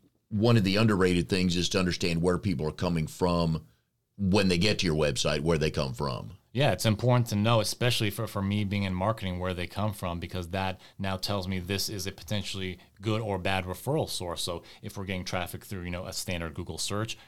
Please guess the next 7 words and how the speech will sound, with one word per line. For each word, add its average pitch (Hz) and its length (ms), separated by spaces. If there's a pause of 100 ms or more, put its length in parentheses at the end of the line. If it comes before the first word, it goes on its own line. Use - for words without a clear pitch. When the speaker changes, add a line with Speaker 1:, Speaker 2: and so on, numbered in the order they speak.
(120)
Speaker 2:
great 143 260
traffic. 85 540
If 92 180
we're 87 160 (240)
getting, 90 380
you 92 80
know, 87 160